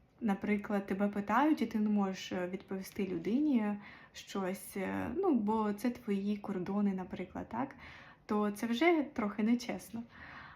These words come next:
А, але це щиро по відношенню до себе і по відношенню до людини, тому що,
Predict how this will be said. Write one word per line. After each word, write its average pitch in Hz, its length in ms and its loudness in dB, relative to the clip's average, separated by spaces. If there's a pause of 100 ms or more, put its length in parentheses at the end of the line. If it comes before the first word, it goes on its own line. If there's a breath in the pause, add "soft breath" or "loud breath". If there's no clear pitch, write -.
А, 180 340 -2 (240)
але 190 400 2
це 240 180 -4
щиро 254 480 2
по 196 140 -6
відношенню 190 540 -2
до 180 140 -6
себе 247 400 2
і 226 40 0
по 202 120 -4
відношенню 196 640 -2
до 185 160 -4
людини, 226 460 0
тому 208 300 -2
що, 220 420 -4